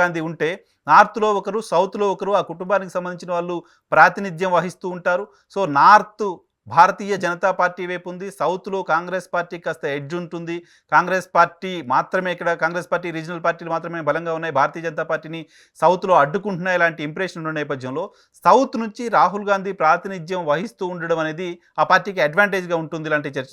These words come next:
జరుగుతోంది. భవిష్యత్తులో రాహుల్ గాంధీ ప్రధానమంత్రి కావాలన్నా ఒక సౌత్, దక్షిణ భారతదేశానికి సంబంధించిన వ్యక్తిగా దక్షిణ భారతదేశం నుంచి ప్రాతినిధ్యం వహిస్తున్నవాడు ప్రధానమంత్రి అయినట్లుగా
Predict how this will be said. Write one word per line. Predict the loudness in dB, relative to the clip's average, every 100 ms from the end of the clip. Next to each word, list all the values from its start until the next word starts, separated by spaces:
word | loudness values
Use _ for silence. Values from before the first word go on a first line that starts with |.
| -6
జరుగుతోంది. | -6 -6 -8 -8 -12 _ 0 4
భవిష్యత్తులో | 4 2 0 4 4
రాహుల్ | 4 2
గాంధీ | 0 -2 -2
ప్రధానమంత్రి | 2 2 0 -4 -4 2
కావాలన్నా | 2 2 0 -2 -4 _ _ -2
ఒక | -2 2
సౌత్, | 4 4 2 -8 -16 -16 -2 0
దక్షిణ | 0 2 6
భారతదేశానికి | 8 6 0 -4 -4 -4 -4
సంబంధించిన | -4 -4 -8 -10 -8 -4 -4
వ్యక్తిగా | -6 -4 -2 0
దక్షిణ | -2 -2 0
భారతదేశం | 0 -2 -10 -10
నుంచి | -10 -10 -12 -20 _ 4
ప్రాతినిధ్యం | 6 6 4 -4 -4 -4 0 0
వహిస్తున్నవాడు | 0 -6 -6 -2 0 0 -2
ప్రధానమంత్రి | 2 2 2 -8 -8 -8 -8 _ _ -4
అయినట్లుగా | 0 2 0 -2 2